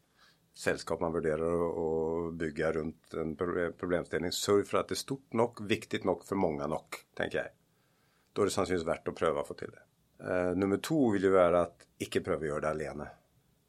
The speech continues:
Inget sällskap, icke ens Google eller Cisco eller vem det nu måste vara, klarar att, att se alla möjligheter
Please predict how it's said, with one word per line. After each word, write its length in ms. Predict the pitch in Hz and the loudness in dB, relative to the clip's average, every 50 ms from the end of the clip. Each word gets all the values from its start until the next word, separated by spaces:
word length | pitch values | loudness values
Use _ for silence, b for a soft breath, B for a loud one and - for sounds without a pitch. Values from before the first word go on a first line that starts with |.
| _ | _
Inget 500 | - 156 139 117 101 95 95 101 104 - | 0 2 2 2 2 0 0 0 0 0
sällskap, 520 | - 117 - - - - 78 69 - - - | 0 -2 -2 -2 -2 -4 -4 -4 -4 -4 -8
icke 200 | 87 87 - 90 | -8 -4 -2 -2
ens 140 | 87 85 | -2 -2
Google 400 | - 90 87 87 85 87 85 87 | -2 -2 -2 -2 -2 -2 -2 0
eller 120 | 85 82 78 | -2 -2 -2
Cisco 440 | - 92 87 85 - - - - 85 | -2 -4 -4 -4 -6 -8 -6 -4 -2
eller 540 | 82 85 82 82 80 80 80 80 78 78 | 0 2 2 2 2 2 0 0 -2 -2
vem 240 | - - 80 78 78 | -2 -2 -4 -4 -4
det 80 | 78 80 | -4 -4
nu 60 | 82 | -4
måste 220 | 82 78 - 87 | -4 -4 -4 -4
vara, 220 | 85 78 78 76 76 | -2 -2 -2 -2 -2
klarar 640 | - - - - 104 85 69 71 78 85 87 87 85 | -4 -8 -2 0 2 2 2 2 0 2 2 2 0
att, 480 | - - 87 85 82 85 85 - - | 0 0 0 0 0 0 -2 -4 -4
att 140 | - 87 82 | -6 -6 -6
se 360 | - - - 87 76 76 73 - | -6 -6 -4 -2 -2 -2 -2 -2
alla 340 | - 101 87 80 80 85 85 | 0 0 0 0 0 0 0
möjligheter 760 | 87 87 80 76 71 76 85 87 - - 107 104 117 - | 0 0 -2 -2 -4 -2 -4 -4 -4 -2 -2 -2 -2 -4